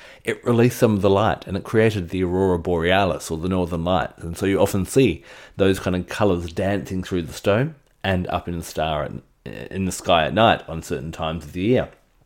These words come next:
Now, just a little side note,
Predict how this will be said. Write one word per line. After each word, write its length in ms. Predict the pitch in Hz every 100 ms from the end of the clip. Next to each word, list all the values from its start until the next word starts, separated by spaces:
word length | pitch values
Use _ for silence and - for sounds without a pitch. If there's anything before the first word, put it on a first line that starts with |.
| _ _ _ _ _
Now, 280 | 120 110 85 - - - - - _ _ -
just 260 | - 151 -
a 40 |
little 180 | 107 95
side 340 | - 156 175
note, 220 | 123 98